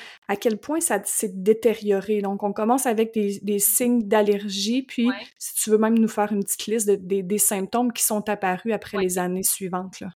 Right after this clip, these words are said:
Speaker 2: Ben, un an après, justement, ma crise d'allergie, mon médecin m'appelle pour me dire que j'ai un taux de fer de deux, que je suis en train de mourir d'anémie. Puis moi, j'ai, j'avais plus, j'ai plus de règles. Dû probablement à cause des implants, j'avais plus de règles. Euh, j'ai passé de la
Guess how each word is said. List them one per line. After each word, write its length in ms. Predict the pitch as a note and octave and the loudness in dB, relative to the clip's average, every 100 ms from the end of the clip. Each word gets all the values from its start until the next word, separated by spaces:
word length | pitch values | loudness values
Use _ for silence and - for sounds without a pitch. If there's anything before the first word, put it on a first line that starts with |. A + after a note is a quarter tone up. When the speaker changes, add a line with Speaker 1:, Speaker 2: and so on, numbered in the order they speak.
| _ _ | _ _
Speaker 2:
Ben, 100 | G#3 - | -12 -10
un 260 | G#3 G#3+ G#3 | -8 -8 -8
an 100 | G#3+ - | -10 -10
après, 440 | F#3+ - G3 F#3+ _ | -12 -10 -10 -10 _
justement, 500 | F#3+ - - F#3+ F#3 | -12 -6 -4 -4 -4
ma 120 | F#3 | -6
crise 220 | F3+ G3+ F#3+ | -8 -8 -8
d'allergie, 680 | F3 E3+ E3+ - A3 B3 | -6 -6 -8 -8 -6 -6
mon 140 | A3 F#3 | -6 -6
médecin 320 | F3+ - G3 | -6 -6 -6
m'appelle 340 | F#3+ G3+ G3 | -8 -6 -8
pour 140 | G3 F#3+ | -10 -10
me 120 | F3+ | -8
dire 200 | G3+ G#3 | -6 -10
que 140 | - G3+ | -8 -6
j'ai 100 | F#3+ | -6
un 80 | F3+ | -8
taux 80 | F#3+ | -12
de 60 | - | -6
fer 260 | G3 F#3+ F#3+ | -2 -2 -4
de 100 | F3 - | -8 -6
deux, 140 | E3+ F#3 - | -10 -8 -12
que 60 | |
je 80 | F#3+ | -12
suis 80 | F#3+ | -12
en 40 | |
train 160 | F3 F3+ | -12 -10
de 80 | F3+ | -8
mourir 380 | F3+ F3 E3+ F#3 | -6 -6 -8 -12
d'anémie. 360 | F3 E3 D#3+ D#3+ - _ _ _ _ _ - - _ | -12 -10 -10 -14 -20 _ _ _ _ _ -20 -20 _
Puis 120 | - | -6
moi, 240 | F#3 F#3+ G3+ | -2 0 -2
j'ai, 300 | - F3 E3 | -2 -2 -2
j'avais 240 | F3+ F3 | -4 -6
plus, 120 | F#3 F#3 | -8 -10
j'ai 140 | - G3+ | -6 -6
plus 120 | A3 | -6
de 80 | G3 | -4
règles. 340 | F#3 F3 - - _ _ _ - | -4 -6 -8 -18 _ _ _ -14
Dû 500 | F3+ D3+ G3+ G#3 F3 - _ | -10 -4 -4 -4 -8 -16 _
probablement 480 | - G3 G3 F#3+ G#3 | -2 0 2 2 0
à 60 | |
cause 180 | A3+ G3 | 0 -4
des 160 | F#3+ F#3 | -4 -6
implants, 300 | F3 B3 D4 | -8 -8 -6
j'avais 200 | A#3+ G#3 | -6 -8
plus 140 | G3 | -8
de 80 | F#3+ | -8
règles. 320 | F#3+ F#3 F3 - _ - _ _ F3 | -6 -6 -8 -18 _ -20 _ _ -6
Euh, 180 | F3 | -4
j'ai 140 | E3 F#3 | -4 -6
passé 200 | F3 F3 | -8 -8
de 40 | |
la 40 | F3+ | -10